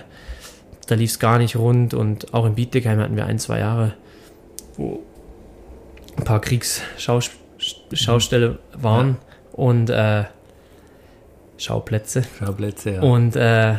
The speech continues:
Speaker 1: genau. Ja, das ist, ich denke, man kann sowas nie erzwingen, das muss sich über, über die Saison ergeben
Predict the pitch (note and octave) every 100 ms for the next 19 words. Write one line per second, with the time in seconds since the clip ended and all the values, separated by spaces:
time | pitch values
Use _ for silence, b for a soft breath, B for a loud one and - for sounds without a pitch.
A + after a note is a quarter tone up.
0 | B B - A2+ G2 G2 B B B B
1 | B - - - - G2+ A2 A#2 B2+ -
2 | D#3+ - E3+ E3+ F3 E3 E3 D#3+ C#3+ F3
3 | F3 D3+ D3 D#3+ D3 - C#3 D3 C#3+ B2+
4 | C#3 - B2+ B2+ A#2 A#2+ B2 A#2 A#2+ A#2
5 | B2 A#2+ B2+ C3 B B B - A#2+ B2
6 | B2+ B2 B2 A2